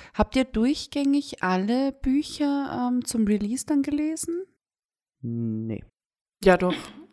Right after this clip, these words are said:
Speaker 3: Ähm, beziehungsweise nein, das vierte halt.
Speaker 1: <laughs> Ja, doch.
Speaker 3: Äh, das
Speaker 1: Nein.
Speaker 3: vierte. Ähm, und dann habe ich die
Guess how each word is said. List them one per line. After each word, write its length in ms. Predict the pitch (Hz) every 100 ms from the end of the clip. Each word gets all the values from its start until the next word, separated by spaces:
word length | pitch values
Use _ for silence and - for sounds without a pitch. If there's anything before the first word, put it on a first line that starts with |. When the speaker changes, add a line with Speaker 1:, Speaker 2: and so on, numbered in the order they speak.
| -
Speaker 3:
Ähm, 380 | 185 185 180 - _ _ _ _
beziehungsweise 680 | 185 196 190 180 175 170 190 _ _ _ _ _ _ _ _ _ _ _ _ _ _ _ _ _ _
nein, 360 | 190 202 196 - - _ - - -
das 140 | -
vierte 360 | 233 233 247 185
halt. 180 | 170
Speaker 1:
<laughs> 1040 | 247 247 240 247 254 233 233 349 220 226 254
Ja, 140 | 294 294
doch. 300 | 214 - - _
Speaker 3:
Äh, 200 | 196 185
das 60 | 165
Speaker 1:
Nein. 80 | 156
Speaker 3:
vierte. 360 | 240 165 165 165 - _ _ _ _ _ _ _ _ 190
Ähm, 520 | 175 170 165 165 165 - _ _ _ _ _ _ _ _ _ _ _ _ 190
und 240 | 185 190
dann 200 | 175 180
habe 100 | 180
ich 60 |
die 120 | 185